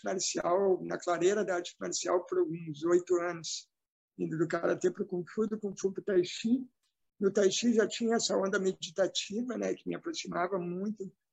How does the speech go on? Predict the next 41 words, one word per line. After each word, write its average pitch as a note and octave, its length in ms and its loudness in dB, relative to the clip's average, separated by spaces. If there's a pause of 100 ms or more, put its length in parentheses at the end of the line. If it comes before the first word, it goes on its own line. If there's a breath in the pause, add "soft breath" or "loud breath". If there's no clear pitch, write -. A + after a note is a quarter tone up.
(180)
desse - 280 2
campo - 280 -4
da F#3 100 0
consciência, F#3+ 1300 -2
né, D#3+ 140 -2
da E3+ 100 0
associação E3+ 580 -4
do F3+ 120 0
corpo F3+ 320 -2
com - 100 -8
a F3 60 -2
mente, F3 340 -2
com F3+ 60 -8
a C#3+ 60 -4
respiração. F#3+ 840 -4 (600)
E F#3 140 6
ali F#3 300 2
eu A3+ 140 8
fiquei G3+ 340 4
por G#3 200 -2
um G#3 60 -2
bom, F#3+ 300 -2
bom F#3+ 240 -2
tempo F#3+ 340 -4
e G#3 60 -8
cheguei G3 380 4
a G3+ 40 0
dar F#3+ 160 0
aula F3+ 320 4
por F3 100 -6
uns F3 120 -10
dois, F3 220 0
três F#3 300 0
anos. E3+ 440 -8 (760)
E F3+ 120 2
daí, F3+ 240 4
quando G3+ 240 0
eu F#3+ 100 4
entrei G#3+ 380 2
no C4+ 100 0
budismo, A3 500 -6